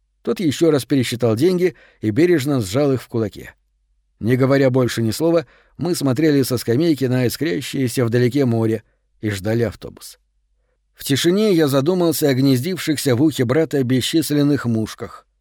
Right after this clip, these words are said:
Схватив своими шестью лапками сладкую пыльцу, они проникли внутрь его уха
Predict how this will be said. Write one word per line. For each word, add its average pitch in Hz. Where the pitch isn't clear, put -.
Схватив 120
своими 123
шестью 123
лапками 123
сладкую 123
пыльцу, 113
они 139
проникли 127
внутрь 127
его 110
уха 151